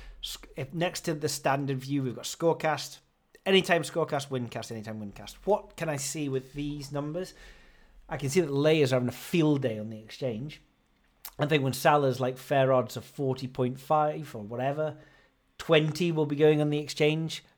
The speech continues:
because I think what's happening is people are just turning up to the ground, logging on to Betfair, having a little mug,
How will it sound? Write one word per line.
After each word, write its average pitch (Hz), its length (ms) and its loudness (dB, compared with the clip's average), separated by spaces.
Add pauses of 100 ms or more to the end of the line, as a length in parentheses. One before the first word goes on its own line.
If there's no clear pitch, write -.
because 139 460 -2 (160)
I 143 80 -4
think 175 240 2
what's 135 100 -6
happening 123 300 -8
is 117 300 -12 (560)
people 131 200 -2
are 117 40 -2
just 107 200 -8
turning 113 300 -4
up 120 200 -12
to 123 80 -6
the 110 260 -8 (120)
ground, 127 440 2 (100)
logging 120 260 -2
on 110 120 -6
to 110 80 -12
Betfair, 135 500 -2
having 120 240 -6
a 117 60 -8
little 117 180 -8
mug, 131 360 -2